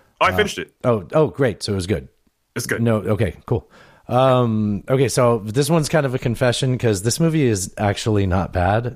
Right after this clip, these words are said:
Speaker 2: and I
Speaker 1: Okay.
Speaker 2: couldn't believe it.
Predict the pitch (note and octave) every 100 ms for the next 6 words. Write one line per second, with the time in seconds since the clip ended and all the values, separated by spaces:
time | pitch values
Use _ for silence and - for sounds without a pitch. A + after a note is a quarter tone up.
0 | - F2+ E2+ E2 E2 D#2+ - F2 E2+ E2
1 | D#2+ D#2+ F2+ A#2+ - G2 F2 E2+ E2 F2
2 | G#2 -